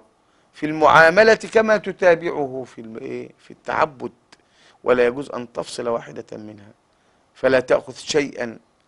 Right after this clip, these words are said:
على هواك وتترك شيئاً آخر.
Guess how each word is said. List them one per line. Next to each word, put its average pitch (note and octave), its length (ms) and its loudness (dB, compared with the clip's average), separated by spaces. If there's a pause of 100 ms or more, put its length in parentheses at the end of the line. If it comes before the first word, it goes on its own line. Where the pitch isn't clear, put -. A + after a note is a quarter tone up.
(140)
على C3 300 2
هواك C3+ 600 -4 (440)
وتترك B2 500 -10
شيئاً C3 320 -8
آخر. B2 360 -8